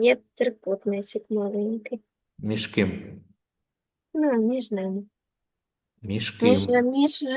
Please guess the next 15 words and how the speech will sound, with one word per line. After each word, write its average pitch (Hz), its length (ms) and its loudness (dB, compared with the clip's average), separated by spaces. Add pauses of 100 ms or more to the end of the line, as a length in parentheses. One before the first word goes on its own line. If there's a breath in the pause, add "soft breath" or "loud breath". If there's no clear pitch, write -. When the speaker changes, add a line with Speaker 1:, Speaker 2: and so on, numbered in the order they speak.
(1120)
Speaker 2:
Між 98 200 -4
ними. 104 220 6 (100)
Між 131 160 2
ким? 135 200 6
Між 104 200 4
ними. 101 400 2 (1800)
Speaker 1:
Ну, 370 240 2
то 269 260 -2
от - 100 -4 (300)
зараз. 208 580 -6 (1400)
Секунду. 190 460 -8
Speaker 2:
Ось - 60 -10
таким - 360 -16
чином. 95 440 -14 (1040 soft breath)
Далі. 120 560 4